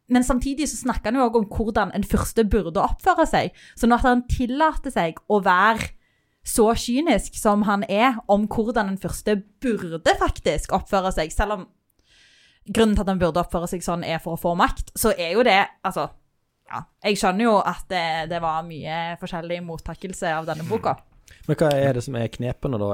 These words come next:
Speaker 2: ifølge Machiavelli? Hvis dere skal ta det, hvis dere skal ta, liksom, kjernepunktene, hvis han skulle hatt en, en, en samling for de ansatte på Sølvberget, hva ville han, eh, og, og anbefalt, eh, maktstrategier, hva er det som er grunnlaget i,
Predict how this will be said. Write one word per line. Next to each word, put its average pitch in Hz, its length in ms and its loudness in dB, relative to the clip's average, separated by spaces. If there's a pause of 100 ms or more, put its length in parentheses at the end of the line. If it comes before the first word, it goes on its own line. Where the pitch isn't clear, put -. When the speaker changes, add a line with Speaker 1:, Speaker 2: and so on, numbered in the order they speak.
Speaker 2:
ifølge 98 320 -6
Machiavelli? 101 480 -8
Hvis 101 160 -8
dere 110 160 -4
skal 107 160 -8
ta 110 160 -2
det, 101 120 -6 (640)
hvis - 100 -16
dere 104 160 -6
skal 110 160 -8
ta, 110 140 -4 (160)
liksom, 101 180 -8 (560)
kjernepunktene, 107 960 -10
hvis - 160 -10
han 123 80 -6
skulle 113 240 -6
hatt 113 160 -8
en, 107 160 -8
en, 104 400 -8
en 98 960 -10 (160)
samling 104 320 -8
for 98 160 -6
de 98 80 -8
ansatte 104 320 -10
på 98 80 -10
Sølvberget, 104 480 -8
hva 107 220 -8 (100)
ville 101 240 -8
han, 98 240 -14
eh, 95 720 -14 (300)
og, 110 160 -8
og 107 140 -6
anbefalt, 104 500 -8
eh, 98 160 -8
maktstrategier, 101 800 -10
hva 117 160 -6
er 92 160 -8
det 110 80 -6
som 107 140 -6
er 104 100 -16 (560)
grunnlaget 107 960 -4
i, 95 100 -6